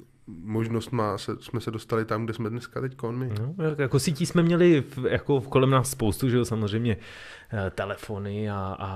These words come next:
Speaker 2: a, a radio, radiosítě tady byly a internet se prostě, nevím, no, prostě se, se přizpůsobil počítačům a byl tady. Hele, Emane, eh, co si pamatuješ jako první,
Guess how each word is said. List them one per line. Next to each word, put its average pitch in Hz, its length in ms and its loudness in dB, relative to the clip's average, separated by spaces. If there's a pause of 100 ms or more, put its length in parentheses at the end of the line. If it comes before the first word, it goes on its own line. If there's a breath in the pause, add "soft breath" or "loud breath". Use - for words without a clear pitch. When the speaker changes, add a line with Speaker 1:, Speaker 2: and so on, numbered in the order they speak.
Speaker 2:
a, 95 500 -6
a 92 160 -6
radio, 95 500 -2 (120)
radiosítě 104 920 -4 (280)
tady 107 180 -2
byly 101 420 0
a 120 140 2 (560 loud breath)
internet 131 560 2
se - 280 -8
prostě, 147 540 0 (920 loud breath)
nevím, 196 420 -6
no, 156 200 -2
prostě - 320 -8
se, 160 400 -6
se - 80 -12
přizpůsobil 165 540 -2
počítačům 151 600 -2
a 160 60 2
byl 160 140 0
tady. - 260 -2 (400 loud breath)
Hele, 147 240 6
Emane, 170 480 6
eh, 131 280 6
co 135 180 0
si - 140 0
pamatuješ 151 460 2
jako 170 200 2
první, 131 760 4